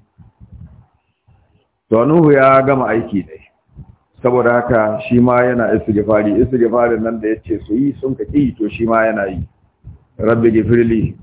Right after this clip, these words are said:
Allah ka gafarta min." Kun ga shi ma ya fara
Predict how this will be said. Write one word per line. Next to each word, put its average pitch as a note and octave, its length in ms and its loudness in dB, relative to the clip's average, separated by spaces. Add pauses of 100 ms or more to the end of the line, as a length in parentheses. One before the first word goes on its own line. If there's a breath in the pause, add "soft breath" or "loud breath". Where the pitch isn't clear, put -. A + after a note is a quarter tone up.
Allah G#2+ 340 -2
ka G2+ 80 -2
gafarta G#2 600 -2
min." F2+ 160 -14 (880)
Kun B2 160 0
ga B2 80 0
shi B2+ 140 0
ma B2 140 2
ya B2 160 2
fara A#2 260 0